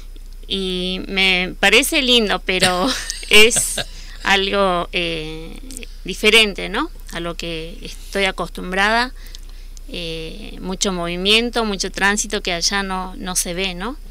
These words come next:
Speaker 1: Y, pero sí, me gusta, me gusta, me gustó la experiencia de poder venir y compartir, eh, visitar acá la, la congregación,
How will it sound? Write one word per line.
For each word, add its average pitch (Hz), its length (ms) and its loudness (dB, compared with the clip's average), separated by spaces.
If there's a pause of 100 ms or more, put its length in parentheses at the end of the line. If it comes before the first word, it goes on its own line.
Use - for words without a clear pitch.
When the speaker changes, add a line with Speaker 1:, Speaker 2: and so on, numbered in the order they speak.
(680)
Speaker 1:
Y, 180 640 -6
pero 196 180 -2
sí, 233 360 2 (260)
me 202 140 -2
gusta, 208 400 0
me 185 140 -6
gusta, 220 480 -4
me 180 140 -8
gustó 170 260 -8
la 190 60 -4
experiencia 208 680 -2
de 180 140 -4
poder 180 380 -6
venir 202 500 -2 (460)
y 180 920 -6
compartir, 190 880 -2
eh, 170 680 -6 (560)
visitar 190 420 0
acá 196 200 -2
la, 175 420 -2
la 175 120 -4
congregación, 190 880 -2